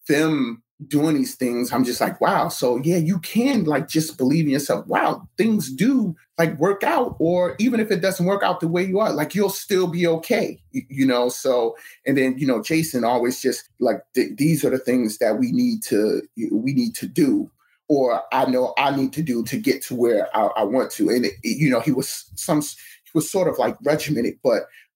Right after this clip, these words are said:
boom, you know, you know, like, I have two master's degrees, but I would have never thought that I could get two master's degrees if it wasn't because Jason, he went and got two master's degrees. So we were like, "Bruh, you got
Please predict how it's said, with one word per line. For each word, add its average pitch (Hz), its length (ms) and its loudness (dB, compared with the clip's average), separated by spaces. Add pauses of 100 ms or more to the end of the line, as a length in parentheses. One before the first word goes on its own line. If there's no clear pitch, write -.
(180)
boom, 147 320 2
you 123 160 -2
know, - 80 -6 (100)
you 127 160 -6
know, 117 140 2
like, 127 260 0
I 170 100 4
have 143 200 0
two 156 140 -6
master's 170 340 0
degrees, 123 480 -2
but 117 280 0 (280)
I 120 80 2
would 160 140 2
have 135 80 0
never 117 200 0
thought 123 360 -2 (120)
that 104 220 0
I - 80 -2
could - 160 -6
get - 180 2
two - 120 -2
master's 117 340 0
degrees 117 540 0
if - 280 -2 (140)
it 135 60 4
wasn't 117 420 0
because 123 400 -2 (140)
Jason, 127 440 0
he 208 160 2
went 127 280 0 (360)
and 135 120 0
got 110 160 2
two 117 100 -2
master's 110 320 0
degrees. 110 160 -8
So 160 100 0
we 226 160 2
were 302 120 0
like, 104 260 -6
"Bruh, 226 340 0
you 349 140 0
got - 200 -6